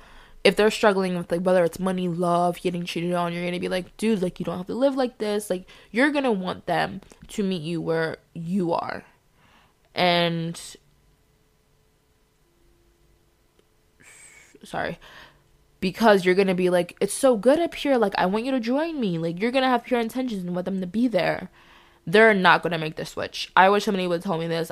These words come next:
I'm telling you right now, you cannot change people. You cannot fix people. They are not going to make the switch. It may feel lonely, but you cannot control other people. I always say, people can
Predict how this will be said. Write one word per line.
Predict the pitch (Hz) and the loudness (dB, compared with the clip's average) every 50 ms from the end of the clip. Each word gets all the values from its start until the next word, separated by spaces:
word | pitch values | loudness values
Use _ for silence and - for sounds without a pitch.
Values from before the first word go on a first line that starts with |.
| - - | -2 0
I'm | 165 160 160 165 | 0 2 0 0
telling | 170 196 196 180 180 175 | -2 -2 0 0 0 0
you | 170 | -2
right | 175 180 180 | -2 -2 0
now, | 175 175 170 | 0 0 0
you | 170 170 170 | -2 -4 -6
cannot | - 190 165 170 170 185 | -6 -6 -4 -4 -6 -6
change | - - 175 175 180 - | -6 -8 -8 -8 -8 -8
people. | - 180 - 180 | -8 -8 -6 -6
You | 180 180 | -6 -6
cannot | 175 196 185 175 - - | -4 -4 -4 -4 -4 -6
fix | - 185 - - | -8 -10 -10 -10
people. | - 165 196 185 170 170 | -12 -10 -8 -6 -6 -4
They | 175 170 175 | -4 -4 -4
are | 170 175 | -4 -4
not | 170 170 175 175 175 180 175 175 - - - | -4 -4 -2 0 2 2 2 0 -2 -8 -8
going | 175 170 170 175 175 | -6 -4 -4 -4 -6
to | 175 - 175 | -6 -6 -6
make | 170 160 175 - | -6 -6 -8 -10
the | - 180 | -14 -16
switch. | - - - 254 247 240 233 - - - - - - - - - - - _ _ | -16 -6 -2 0 0 0 -2 -4 -10 -14 -14 -18 -20 -20 -20 -20 -20 -20 _ _
It | - 202 - - | 0 0 0 0
may | 180 190 202 220 247 | 0 0 2 2 0
feel | 240 - - 254 247 240 220 | 0 0 2 2 4 4 2
lonely, | 185 185 202 220 233 247 254 | 2 0 0 -2 -2 -4 -4
but | 240 190 175 - - | -4 -6 -8 -8 -10
you | - 180 | -12 -12
cannot | - - 185 180 175 185 185 185 - | -8 -6 -4 -4 -2 -2 -2 -4 -6
control | - 180 180 - - 175 - | -8 -10 -8 -4 -4 -2 -2
other | - 170 185 175 | -2 -4 -6 -6
people. | - - - 247 240 240 - 240 240 233 226 240 - - - - - - | -8 -6 -6 -6 -6 -2 0 2 2 2 2 0 -4 -12 -20 -14 -4 2
I | 165 175 | 4 6
always | 196 214 240 247 240 247 | 8 8 8 6 6 4
say, | - - 180 165 156 160 - - - - _ _ _ _ _ | 2 -2 -2 -2 -4 -6 -10 -14 -20 -20 _ _ _ _ _
people | - - 240 247 240 - 254 254 247 247 247 - - _ - - - | -4 -2 0 0 0 2 4 6 6 6 4 2 -2 _ -14 -16 -12
can | - - 208 196 196 196 190 185 - | -4 -2 2 2 4 2 2 0 -2